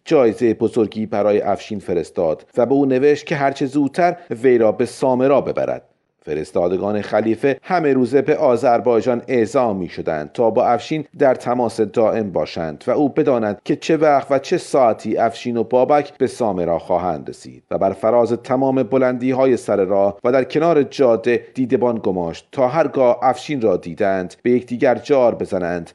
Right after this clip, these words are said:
و همچنین این جارها تکرار شود تا به خلیفه برسد. او همه روزه هیئتی را با هدایا و اسب و خلعت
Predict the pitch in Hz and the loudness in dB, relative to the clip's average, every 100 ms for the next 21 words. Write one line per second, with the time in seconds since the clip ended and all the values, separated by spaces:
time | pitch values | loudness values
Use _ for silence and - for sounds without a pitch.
0 | - 113 117 120 120 120 - 135 120 135 | -4 -4 -4 -4 -4 -4 -4 -4 0 2
1 | 123 110 117 110 113 107 135 110 92 - | 2 2 2 2 0 0 2 2 0 -2
2 | 82 78 - - 110 95 90 98 82 - | -2 -2 -4 -2 0 0 -2 -4 -4 -6
3 | 80 67 58 64 58 _ _ _ _ _ | -4 -6 -8 -14 -16 _ _ _ _ _
4 | _ _ - - 95 98 101 107 135 131 | _ _ -8 -6 -4 -2 -2 0 2 0
5 | - - - 165 156 135 147 135 110 147 | 0 -8 -2 2 2 0 2 2 2 2
6 | 131 139 147 147 160 147 147 113 123 90 | 0 0 2 4 4 2 2 2 2 0
7 | - 151 139 151 160 156 - | -2 -2 2 2 2 0 -2